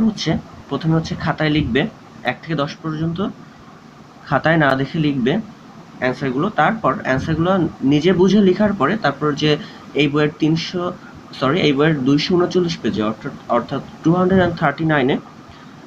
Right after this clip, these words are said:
যে, থেকে যে অ্যান্সারটা শুরু হয়েছে সেখানে তুমি হচ্ছে অ্যান্সারটা পাবে। এই যে এক্সারসাইজ দশের অ্যান্সারটা তুমি হচ্ছে টু হান্ড্রেড অ্যান্ড থার্টি নাইন পেজের পরে পাবে, দুইশো ঊনচল্লিশ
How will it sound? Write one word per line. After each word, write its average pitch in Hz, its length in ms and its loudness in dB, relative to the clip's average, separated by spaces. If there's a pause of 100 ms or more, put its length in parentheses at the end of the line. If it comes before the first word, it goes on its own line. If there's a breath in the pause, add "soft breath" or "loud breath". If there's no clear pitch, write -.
(580)
যে, - 80 -4 (260)
থেকে 165 200 2 (100)
যে 151 120 4
অ্যান্সারটা 127 460 -2
শুরু 185 180 2
হয়েছে 165 220 0 (120)
সেখানে 156 360 -2
তুমি 156 200 2
হচ্ছে 156 220 -4 (500)
অ্যান্সারটা 135 480 -2
পাবে। 135 200 4 (120)
এই 123 80 -2
যে 127 100 0
এক্সারসাইজ 139 240 -2 (100)
দশের 151 240 0
অ্যান্সারটা 139 380 -6
তুমি 143 180 -4
হচ্ছে 139 140 -10 (100)
টু 147 100 -2
হান্ড্রেড 151 220 2
অ্যান্ড 151 160 -2
থার্টি 147 280 0
নাইন 135 140 2 (100)
পেজের 156 320 0
পরে 151 180 0 (200)
পাবে, 143 220 4 (480)
দুইশো 127 240 0
ঊনচল্লিশ 165 380 0